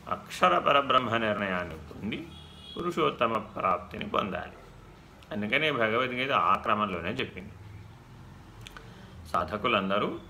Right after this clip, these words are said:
తప్పక మొట్టమొదట ఆత్మ సంయమ యోగం, ఆ తదుపరి సరి-, తదు-, తగుపాటి గురువును ఆశ్రయించి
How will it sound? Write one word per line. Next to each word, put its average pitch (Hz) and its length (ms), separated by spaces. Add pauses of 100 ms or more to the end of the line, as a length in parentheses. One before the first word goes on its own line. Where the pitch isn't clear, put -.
(180)
తప్పక 151 380
మొట్టమొదట 135 600
ఆత్మ 110 360
సంయమ 85 460
యోగం, 82 400 (360)
ఆ 92 140
తదుపరి 127 600 (340)
సరి-, 107 200
తదు-, 120 400 (140)
తగుపాటి 147 640
గురువును 131 420
ఆశ్రయించి 117 880